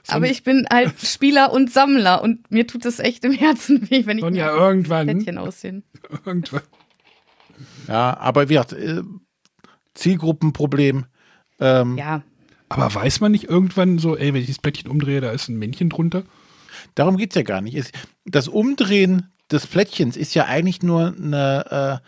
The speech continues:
Speaker 3: äh, eine Markierung oder ein Hinweis, das hast du schon erledigt. Das ist quasi der Schalter, der umgelegt wird in einem Computerspiel.
Speaker 2: Mhm.
Speaker 3: Ne? Ähm,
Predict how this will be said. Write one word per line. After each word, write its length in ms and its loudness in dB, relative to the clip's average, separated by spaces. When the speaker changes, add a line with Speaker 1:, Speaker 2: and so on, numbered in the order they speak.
Speaker 3:
äh, 60 -16
eine 100 0
Markierung 720 0
oder 200 0
ein 200 -4
Hinweis, 480 0
das 240 0
hast 160 -2
du 60 0
schon 140 -2
erledigt. 500 0
Das 140 -6
ist 100 -10
quasi 300 2
der 100 2
Schalter, 380 0
der 120 0
umgelegt 380 2
wird 120 -4
in 100 -2
einem 140 -2
Computerspiel. 680 -4
Speaker 2:
Mhm. 320 -6
Speaker 3:
Ne? 280 -4
Ähm, 640 0